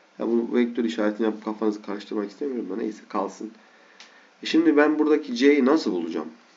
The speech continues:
derseniz işte hani bulamazsınız dediğim nokta orası. Bize bir tane daha bir sınır şartı vermesi gerekiyor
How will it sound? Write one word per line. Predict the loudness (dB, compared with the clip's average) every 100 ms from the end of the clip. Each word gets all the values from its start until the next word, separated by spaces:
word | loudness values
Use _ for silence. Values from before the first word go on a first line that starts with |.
| _ _
derseniz | 0 0 0 -2 -2
işte | -6 -4 -4 -4 -16 _ _
hani | -4 -2 2
bulamazsınız | 4 6 4 2 0 0 -2 -8 -2
dediğim | 0 2
nokta | 2 2 2
orası. | 2 0 -6 -8
Bize | 0 0
bir | 2
tane | 0 2 2
daha | 0 -2 -2
bir | -4
sınır | -2 0 0
şartı | 0 -4 0 0
vermesi | 0 -4 -4
gerekiyor | -4 -4 -4 -8